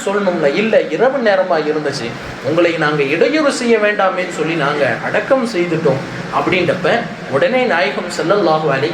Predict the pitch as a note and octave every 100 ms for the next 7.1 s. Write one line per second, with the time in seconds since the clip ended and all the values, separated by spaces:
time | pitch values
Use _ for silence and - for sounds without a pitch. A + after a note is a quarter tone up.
0 | D3 C3 - - F3 C#3 - A#3+ D4+ -
1 | - - F#3+ E3 - E3 A3+ A#3 G3+ -
2 | D#3 - C3+ D3 D3+ A3 E3+ C#3+ D#3 G3+
3 | B3 A3+ - - F3 F#3 E3+ E3 D3+ D3+
4 | G3+ A#3+ D#3 - - - E3+ D3+ - D#3+
5 | A3 C4+ A#3 E3+ C3+ A2+ - - D#3+ F#3
6 | F3 A3+ C#4 B3+ - G#3+ G#3 G#3+ G3+ G#3